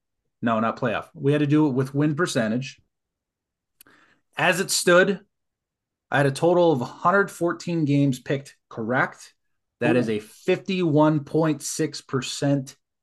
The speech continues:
Speaker 1: hit rate for your boy.
Speaker 2: Above fifty,
Speaker 1: Leader in
Speaker 2: good
Speaker 1: the,
Speaker 2: job.
Speaker 1: leader in the house, right? Seth goes one oh eight total. A few games behind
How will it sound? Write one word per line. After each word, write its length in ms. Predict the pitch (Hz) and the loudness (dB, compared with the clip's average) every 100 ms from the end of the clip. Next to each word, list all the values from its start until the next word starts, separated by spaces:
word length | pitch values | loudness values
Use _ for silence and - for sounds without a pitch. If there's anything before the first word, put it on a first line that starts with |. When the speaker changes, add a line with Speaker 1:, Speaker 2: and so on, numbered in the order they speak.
| _ | _
Speaker 1:
hit 240 | - 165 | -4 -4
rate 460 | 139 131 131 143 - _ _ _ _ _ _ _ | -2 -4 -4 -4 -12 _ _ _ _ _ _ _
for 140 | - 131 | -4 0
your 120 | 127 | 0
boy. 380 | 110 98 104 - _ _ _ _ _ - | 0 -2 -2 -6 _ _ _ _ _ -6
Speaker 2:
Above 240 | 123 139 139 | 2 4 6
fifty, 200 | 220 - | 4 4
Speaker 1:
Leader 100 | 123 | 2
in 40 | 120 | 2
Speaker 2:
good 80 | |
Speaker 1:
the, 60 | 113 | 2
Speaker 2:
job. 280 | 190 160 - _ _ _ | 2 2 -4 _ _ _
Speaker 1:
leader 260 | 117 131 147 | -2 2 4
in 80 | 151 | 4
the 80 | |
house, 420 | 127 120 85 - - | 2 0 -4 -10 -8
right? 280 | 101 123 - _ _ _ _ _ _ | -6 -6 -10 _ _ _ _ _ _
Seth 520 | - - 208 202 202 143 | -8 0 2 2 0 -2
goes 760 | 165 156 104 107 131 - - _ _ _ _ _ _ _ _ _ | 2 2 2 -2 -6 -12 -14 _ _ _ _ _ _ _ _ _
one 260 | 113 147 180 | -2 0 2
oh 220 | 175 139 | 2 2
eight 360 | - 196 - - _ _ - | 0 -2 -2 -10 _ _ -10
total. 500 | 123 110 107 143 - _ _ _ _ _ _ _ _ _ _ _ _ | -6 -4 -4 -6 -10 _ _ _ _ _ _ _ _ _ _ _ _
A 40 | |
few 180 | 151 156 | -4 -2
games 240 | 165 170 | 0 -2
behind 440 | 160 143 143 147 | -2 0 2 2